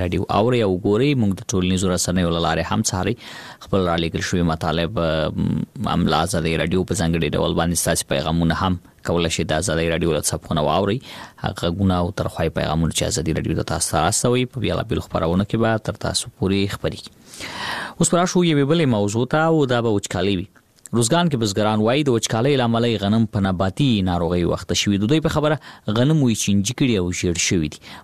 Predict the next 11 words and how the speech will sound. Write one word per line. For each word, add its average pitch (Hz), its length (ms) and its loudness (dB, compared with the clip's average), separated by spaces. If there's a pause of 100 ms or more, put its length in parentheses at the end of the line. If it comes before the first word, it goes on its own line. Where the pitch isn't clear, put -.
(100)
بزګران 160 460 2
د 131 80 -2
دې 147 160 4
ناروغۍ 117 420 2
لامل 104 280 2
وچکالي، 98 480 0 (160)
شدید 82 380 -2
یخ 120 240 -2
او 113 40 2 (140)
د 87 100 -2
بارانونو 87 420 2